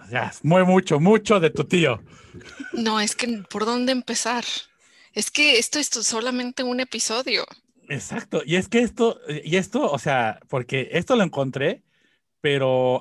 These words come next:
Speaker 1: hay más, ¿eh? Hay muchísimo
Speaker 2: Sí.
Speaker 1: más, o sea, hay mucha gente que, si tú, si tú buscas eso del,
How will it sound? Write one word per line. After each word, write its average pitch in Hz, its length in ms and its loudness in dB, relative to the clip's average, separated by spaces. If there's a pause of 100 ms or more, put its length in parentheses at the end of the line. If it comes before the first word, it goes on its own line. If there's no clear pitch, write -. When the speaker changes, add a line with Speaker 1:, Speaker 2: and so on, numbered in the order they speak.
Speaker 1:
hay 208 120 0
más, 160 380 0
¿eh? 135 280 -8
Hay 147 100 -2
muchísimo 196 640 0
Speaker 2:
Sí. 127 80 -2
Speaker 1:
más, 160 300 -2
o 131 120 -6
sea, 123 440 -2 (600)
hay 160 380 0
mucha 170 320 -4
gente 165 460 -6
que, 123 460 -4
si 139 120 -12
tú, 180 260 -4
si 139 140 -12
tú 170 140 -8
buscas 165 420 -10
eso 143 300 -8
del, 101 420 -10